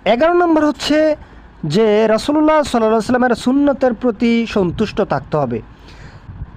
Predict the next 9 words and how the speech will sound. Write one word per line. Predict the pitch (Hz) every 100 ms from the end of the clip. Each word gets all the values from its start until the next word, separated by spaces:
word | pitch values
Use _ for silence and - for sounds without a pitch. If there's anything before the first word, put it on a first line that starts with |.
| -
বারো | 180 202 294
নম্বর | 302 277
হচ্ছে | 262 - 240
তার | 247 220
শরিয়ত | - 208 226 302 -
অনুযায়ী | 277 240 226 208
ফায়সালা | - 175 160 214 208
করতে | 202 156 147
হবে। | 135 123